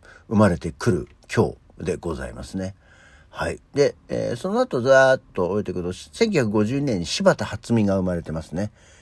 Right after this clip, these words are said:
五十三年には大高しずるも生まれてます。音楽関係が続きますね。えー、千九百五十九年には秋山勝彦も生まれてます。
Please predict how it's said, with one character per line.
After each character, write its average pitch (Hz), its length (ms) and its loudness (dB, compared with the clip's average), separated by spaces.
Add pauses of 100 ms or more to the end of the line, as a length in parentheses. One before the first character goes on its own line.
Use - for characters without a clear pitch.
(180)
五 117 120 4
十 151 140 2
三 180 220 2
年 120 140 2
に 92 100 -2
は 76 120 -2
大 120 140 2
高 123 220 -4
し 117 140 -8
ず 107 120 0
る 139 80 0
も 127 140 2
生 107 60 4
ま 98 100 4
れ 82 80 0
て 76 80 -8
ま 73 100 -6
す。 - 140 -18 (260)
音 151 200 0
楽 143 160 2
関 127 180 2
係 85 160 -2
が 78 220 -6
続 98 240 -4
き - 80 -10
ま 78 100 -6
す - 120 -16
ね。 - 180 -10 (800)
え 65 480 -10
ー、 - 40 -18
千 160 180 -2
九 127 80 -2
百 107 100 0
五 107 140 2
十 131 140 -2
九 151 120 -6
年 160 140 0
に 175 80 0
は - 160 2
秋 143 180 0
山 101 160 4
勝 147 260 -8
彦 139 160 -2
も 87 140 2
生 82 80 -4
ま 87 80 -2
れ 80 60 -6
て 71 100 -8
ま 80 100 -6
す。 - 240 -18